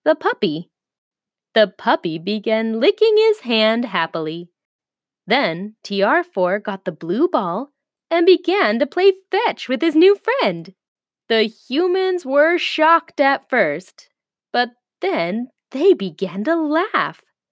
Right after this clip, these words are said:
They laughed and laughed. "Well, imagine that," said the dad human. "Our trash robot and a puppy <laughs> playing together, and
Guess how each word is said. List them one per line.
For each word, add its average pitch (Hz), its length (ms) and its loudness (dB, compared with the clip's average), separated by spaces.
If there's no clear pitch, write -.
They 262 220 -4
laughed 320 920 0
and 277 400 -2
laughed. 185 680 -2
"Well, 302 460 2
imagine 277 800 0
that," 196 400 0
said 185 220 -4
the 170 80 -6
dad 165 340 -4
human. 180 580 -12
"Our 285 280 0
trash 294 560 -4
robot 220 520 -4
and 302 220 -2
a 311 60 2
puppy 180 680 -4
<laughs> - 180 -20
playing 302 460 -2
together, 175 580 -6
and 247 260 -6